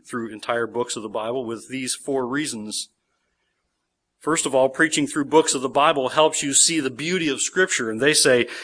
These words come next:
"Many Christians and those who preach to them treat the Bible as if it's a collection of wise sayings,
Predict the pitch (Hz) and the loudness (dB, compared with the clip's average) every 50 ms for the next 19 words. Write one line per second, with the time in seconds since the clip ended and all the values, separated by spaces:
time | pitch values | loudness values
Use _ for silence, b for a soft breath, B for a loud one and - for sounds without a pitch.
0 | B B B 135 147 160 185 185 160 - - 151 143 147 - 165 165 160 - 139 | B B B 4 4 6 6 4 2 2 2 2 4 4 2 0 0 0 0 0
1 | 127 131 143 156 147 151 - 143 - - - 208 220 - - - 139 120 127 127 | 2 4 4 4 4 2 0 -2 0 4 4 4 4 2 -2 -2 0 2 2 2
2 | 135 131 - - 196 214 - - 135 - 135 127 131 131 143 143 B B B B | 2 2 2 2 0 2 0 -2 2 4 4 4 4 4 2 0 B B B B
3 | B B B 151 151 147 147 175 180 - 185 165 - 165 147 151 - 156 147 147 | B B B 2 2 4 4 4 4 4 2 2 4 2 2 2 0 0 2 4
4 | 165 160 - - - 220 214 208 208 139 123 139 151 160 170 180 180 185 185 - | 4 4 4 2 0 0 -2 -4 -6 -6 -4 -2 0 2 4 4 4 4 2 0
5 | - - - - - 170 170 196 208 175 131 117 120 113 107 | 0 -2 0 2 2 4 4 4 4 4 2 2 0 -4 -6